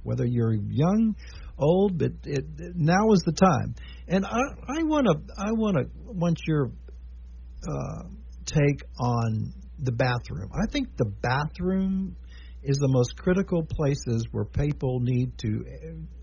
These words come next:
put age in place items. And you mentioned the bidet, uh, but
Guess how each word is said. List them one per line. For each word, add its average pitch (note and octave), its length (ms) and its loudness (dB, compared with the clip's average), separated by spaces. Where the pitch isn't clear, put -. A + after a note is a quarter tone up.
put C#3+ 220 0
age C3 300 4
in A2 160 2
place A2 380 0
items. G2+ 300 -4
And A2+ 100 0
you C3 120 4
mentioned C#3 420 2
the B2 80 0
bidet, A#2 560 0
uh, A#2 320 -6
but A#2+ 160 -2